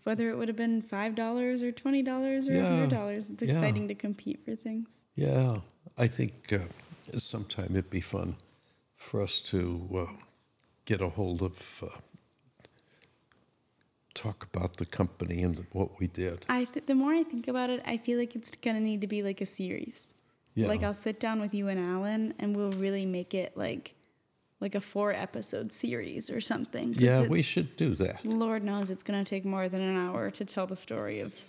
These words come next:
Speaker 2: Oh, it's
Speaker 1: of the
Speaker 2: just
Speaker 1: sock
Speaker 2: story
Speaker 1: jobs.
Speaker 2: of, uh, uh, after story.
Speaker 1: Exactly.
Speaker 2: Fun stuff.
Speaker 1: Could start a whole new, we could do a spin-off podcast, just the two of you guys talking about the socks.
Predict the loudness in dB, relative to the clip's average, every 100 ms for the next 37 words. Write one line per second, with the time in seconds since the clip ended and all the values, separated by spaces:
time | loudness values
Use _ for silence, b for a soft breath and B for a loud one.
0 | 0 2 4 2 0 0 2 2 2 2
1 | 4 6 8 6 4 2 -2 -2 0 0
2 | -2 -6 -8 -12 -12 -2 -2 0 -4 -4
3 | -2 0 2 2 0 0 0 0 -2 -8
4 | -10 -8 2 4 4 2 -4 -4 -2 0
5 | 0 0 0 2 2 2 0 0 0 0
6 | -2 2 2 2 -4 -6 -6 -4 -4 -4
7 | -2 -2 0 -2 0 0 0 0 0 0
8 | -2 -4 -4 -2 -2 -2 -2 -4 -4 0
9 | 0 0 -4 -4